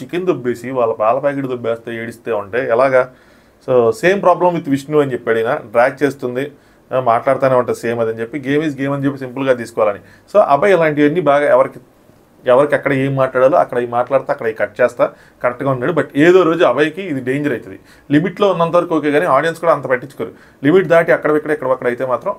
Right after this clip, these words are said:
అప్పుడు cut చేస్తారు, అప్పుడు గట్టిగా పడుతుంది. సరే, ఎవరైనా ఇప్పుడు డౌట్ వచ్చింటే ఏం చేశాడు అబ్బాయి అంటే, example నిన్నటిదే చెప్తా. ఇప్పుడు ఆయన,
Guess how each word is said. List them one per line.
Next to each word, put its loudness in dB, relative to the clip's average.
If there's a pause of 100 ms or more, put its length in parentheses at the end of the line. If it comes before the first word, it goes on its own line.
అప్పుడు -6
cut -2
చేస్తారు, -8 (500)
అప్పుడు -2
గట్టిగా 0
పడుతుంది. -2 (1160)
సరే, 4
ఎవరైనా 4
ఇప్పుడు -8
డౌట్ 2
వచ్చింటే -4 (120)
ఏం -6
చేశాడు 2
అబ్బాయి 4
అంటే, -2
example 0
నిన్నటిదే -2
చెప్తా. -6 (460)
ఇప్పుడు 4 (480)
ఆయన, 0